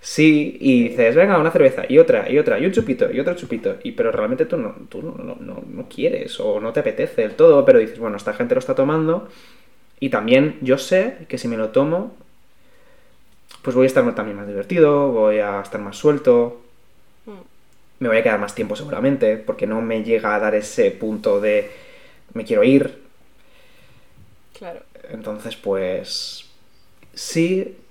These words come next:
Speaker 1: es verdad que el, el, en general los planes que surgen, en, al menos en nuestro caso, ¿no? En Madrid, implican, y creo que era una de las cosas que querías hablar, ¿no? Implican consumo,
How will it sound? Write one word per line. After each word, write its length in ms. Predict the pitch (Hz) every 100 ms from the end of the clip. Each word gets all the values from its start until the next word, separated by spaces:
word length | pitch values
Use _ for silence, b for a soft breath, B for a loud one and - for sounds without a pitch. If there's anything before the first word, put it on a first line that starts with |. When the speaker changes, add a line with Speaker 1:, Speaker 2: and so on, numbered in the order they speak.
| - - - -
Speaker 1:
es 120 | 139
verdad 300 | 147 160 143
que 160 | 117 107
el, 520 | 107 107 104 104 107
el, 480 | 107 107 104 104 104
en 80 | 104
general 420 | 110 107 107 120
los 100 | 123
planes 300 | 123 127 127
que 80 | 127
surgen, 1000 | - 123 - 120 117 117 117 113 226 233 - - - - - _ - - - - - - - - -
en, 140 | 107 - 101 98
al 80 | 104
menos 200 | 107 117
en 60 | 113
nuestro 200 | - -
caso, 240 | 107 95
¿no? 140 | 98
En 100 | 113
Madrid, 380 | 104 90 98 107 - - b b b b b b _ -
implican, 720 | - 117 - 247 240 240 110
y 80 | -
creo 140 | -
que 60 | 117
era 140 | 113 113
una 140 | 110
de 260 | - - 110
las 100 | 101
cosas 180 | 110 -
que 80 | -
querías 260 | 92 95
hablar, 300 | 92 104 98
¿no? 160 | 101 135
Implican 440 | 110 107 107 113 110
consumo, 600 | 110 - 143 139 147